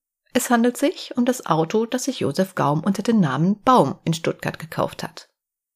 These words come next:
An diesem Tag erhält seine Verlobte auch das letzte Lebenszeichen von Josef. Er sagt ihr in einem Telefonat, dass er schon in wenigen Tagen zurück sein wird. Das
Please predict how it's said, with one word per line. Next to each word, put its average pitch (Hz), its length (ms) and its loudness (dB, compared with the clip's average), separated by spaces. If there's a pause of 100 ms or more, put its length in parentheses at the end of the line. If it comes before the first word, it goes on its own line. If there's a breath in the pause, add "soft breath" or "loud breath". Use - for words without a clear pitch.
(280)
An 214 140 6
diesem 294 260 8
Tag 202 420 2
erhält 214 220 0
seine 196 180 4
Verlobte 170 640 2
auch 196 140 2
das - 220 -4
letzte 143 340 -2
Lebenszeichen 160 720 0
von - 220 -10
Josef. - 500 -8 (600 loud breath)
Er 190 100 4
sagt 180 300 2
ihr 180 80 0
in 165 80 -2
einem 156 180 -2
Telefonat, 160 840 0
dass 220 140 -4
er 240 60 0
schon 226 180 -4
in 220 160 -2
wenigen 175 380 0
Tagen - 420 -4
zurück - 380 -2
sein - 260 -8
wird. - 380 -16 (760)
Das - 460 -4